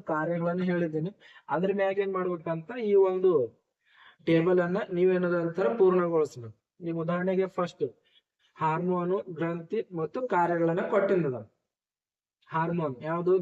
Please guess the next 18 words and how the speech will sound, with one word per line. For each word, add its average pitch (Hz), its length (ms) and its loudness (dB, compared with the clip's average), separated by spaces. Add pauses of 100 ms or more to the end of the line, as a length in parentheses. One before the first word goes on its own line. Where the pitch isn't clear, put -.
ಬೆಳವಣಿಗೆ 165 500 0
ಹಾರ್ಮೋನ್. 160 400 0 (420)
ಯಾವ 151 240 0 (160)
ಗ್ರಂಥಿ 175 340 -2
ಸ್ರವಿಕೆ 170 380 -6
ಮಾಡ್ತದ? 170 340 -6 (140)
ಪಿಟ್ಯುಟರಿ 165 580 -2
ಗ್ರಂಥಿ 160 340 -6 (140)
ಬೆಳವಣಿಗೆ 160 400 0
ಹಾರ್ಮೋನ್ 151 340 -2
ನ 208 140 -2
ಸ್ರವಿಕೆ 185 400 2
ಮಾಡ್ತದೆ. 135 220 -6 (520)
ಅದರ 175 200 0 (120)
ಕಾರ್ಯ 180 300 -2
ಏನು? 180 180 -4 (220)
ಎಲ್ಲ 160 200 -2 (260)
ಅಂಗಗಳಲ್ಲಿ 170 580 -2